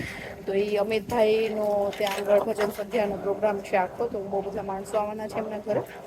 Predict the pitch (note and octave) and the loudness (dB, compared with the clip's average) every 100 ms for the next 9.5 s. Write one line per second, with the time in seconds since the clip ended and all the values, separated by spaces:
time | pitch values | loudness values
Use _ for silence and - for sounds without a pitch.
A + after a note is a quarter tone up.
0 | - - - - - F3 F3 F#3+ G3+ G#3 | -16 -16 -14 -10 -6 -4 -2 -4 0 0
1 | G3 F#3+ F#3 F#3+ G3+ G#3 G3 A3 G#3 F#3+ | 2 2 6 6 6 4 2 0 0 0
2 | F#3+ F#3 F#3+ F#3 - G#3+ A3 G#3+ F#3 F3+ | 0 0 0 0 4 4 6 2 0 -2
3 | F#3 B3 G#3+ G3 G3+ G3 G3 F#3 F#3+ G3 | -4 -2 0 2 0 0 0 0 -2 -2
4 | - G3 G#3 G3 F#3 - G3+ F#3+ F#3 F#3 | -2 2 4 4 4 -2 0 0 0 0
5 | F#3+ G#3 G3+ G3 F#3+ G3 F#3 F3+ F#3 F3+ | 0 0 0 0 -2 -2 0 0 0 0
6 | F#3 - - C5+ B4+ B4 A#4+ - - - | -2 -2 0 2 4 4 4 4 6 6
7 | A#4 - C4 C4+ D#4 D4+ - - - G3 | 4 4 8 8 8 4 -2 -8 -2 2
8 | G#3 G#3 A#3 A#3+ C4+ B3 B3 A#3+ A#3 B3+ | 2 4 6 6 4 0 -2 -2 4 4
9 | C4 C4 B3+ E4+ | 6 4 4 0